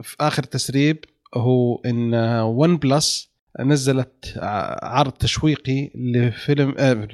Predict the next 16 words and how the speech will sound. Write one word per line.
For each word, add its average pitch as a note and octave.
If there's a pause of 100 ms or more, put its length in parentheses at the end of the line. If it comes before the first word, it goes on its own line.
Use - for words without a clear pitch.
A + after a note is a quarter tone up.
فيلم، C3+ (100)
الجوال B2+
اسمه A#2
ون D3 (320)
كونسبت C#3
فون. E3 (320)
آه، B2 (360)
ما G3+
في G#3
شيء C3+
كثير A#2+
واضح، C#3+ (100)
اللهم E3
إن D#3+ (100)
الخلفية، C3+ (200)
خلفية F#3